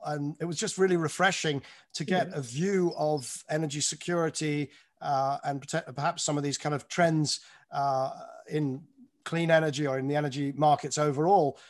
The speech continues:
Speaker 1: from somebody who, uh, from Saudi Arabia. Obviously, that's a very different energy environment.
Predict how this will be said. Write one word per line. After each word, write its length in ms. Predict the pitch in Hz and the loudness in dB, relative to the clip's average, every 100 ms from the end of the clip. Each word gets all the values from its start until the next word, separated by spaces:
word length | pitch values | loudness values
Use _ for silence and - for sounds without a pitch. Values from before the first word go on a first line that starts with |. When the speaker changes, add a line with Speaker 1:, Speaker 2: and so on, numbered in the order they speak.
| - | -20
Speaker 1:
from 300 | - - 190 | -6 0 2
somebody 560 | 170 190 180 160 160 165 - | 2 2 2 0 -2 -4 -4
who, 400 | 147 156 147 139 - _ - | 0 0 0 -2 -10 _ -8
uh, 320 | 147 143 143 - - 170 - | -4 -4 -6 -8 -14 -12 -12
from 300 | - 170 156 - _ | -4 -4 -4 -8 _
Saudi 340 | - 180 170 170 | -2 4 6 6
Arabia. 460 | 156 170 214 175 | 6 6 6 4
Obviously, 480 | 143 156 151 160 165 | 4 0 0 0 -2
that's 240 | - - - | -2 -4 -4
a 60 | |
very 500 | 120 107 175 196 190 | -8 0 4 6 6
different 360 | 139 160 - 147 | 4 -2 -2 -4
energy 340 | 151 156 143 139 | -2 -2 -2 -2
environment. 760 | 131 156 202 170 120 117 117 | 0 2 2 2 0 -2 -6